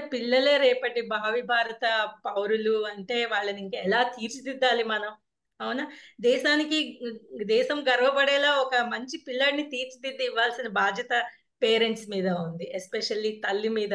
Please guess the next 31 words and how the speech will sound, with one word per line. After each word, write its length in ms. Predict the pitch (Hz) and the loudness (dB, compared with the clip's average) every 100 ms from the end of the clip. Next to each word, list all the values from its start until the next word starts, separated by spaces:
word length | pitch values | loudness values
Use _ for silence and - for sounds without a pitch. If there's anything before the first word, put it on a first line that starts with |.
| 190 | -2
కూడా 260 | 185 185 180 | -2 -2 0
ఉంది. 260 | 170 170 170 - _ _ | -2 -6 -8 -16 _ _
So 120 | - 220 214 208 208 | -6 -2 0 -2 -2
మనం 240 | 208 262 214 | -2 -2 -2
అందరం 340 | 208 214 240 247 | -2 0 0 0
అలా 180 | 220 214 | 0 -2
మన 180 | 208 196 | -4 -8
పిల్లల్ని 400 | 208 196 226 233 | -6 -4 -4 -8
తీర్చిదిద్దుదాం 840 | 226 196 196 190 196 196 233 311 370 _ _ | -8 -10 -8 -8 -6 -4 -2 -4 -4 _ _
మంచిగా. 460 | 190 202 202 233 240 226 | -10 -8 -8 -2 0 0
మన 240 | 202 208 220 226 | -2 -4 -4 -4
ఫ్యామిలీకి 500 | - 202 214 247 254 | -2 -2 -2 -4 0
వాళ్ళు 220 | 262 254 240 | 0 2 0
హ్యా-, 280 | 247 226 254 | -2 -2 -2
హ్యా-, 280 | 254 220 - - | -2 -4 -6 -8
హెల్ప్ 300 | 220 220 262 | -8 -4 2
అవుతారు. 420 | 254 254 269 277 359 - _ - | 2 4 2 2 -4 -10 _ -8
Again, 340 | 226 220 247 247 - - - 180 247 247 | -4 0 0 -2 -6 -12 -14 -6 -6 -2
they, 180 | 208 226 226 220 | 0 0 0 -2
they 180 | 214 220 | 2 2
serve 320 | 220 240 240 | 2 0 0
the 160 | 240 262 | 2 0
country 440 | 262 214 208 240 262 | 0 -2 -4 -2 2
also, 440 | 220 208 202 - 185 185 - _ - | 2 2 -2 -4 -6 -6 -18 _ -6
uh, 260 | - 202 196 - | 2 2 2 0
అని, 280 | 220 233 226 202 | -2 -2 -2 -4
uh, 280 | 185 - - 214 190 190 180 | -6 -8 -10 -12 -10 -8 -6
చాలా 240 | 226 202 | -4 -4
గట్టిగా 380 | 196 185 190 202 196 | -4 -4 -4 -4 -4
నేను 220 | 190 185 | -4 -4
నమ్ముతాను. 560 | 180 170 170 180 170 | -4 -4 -6 -8 -12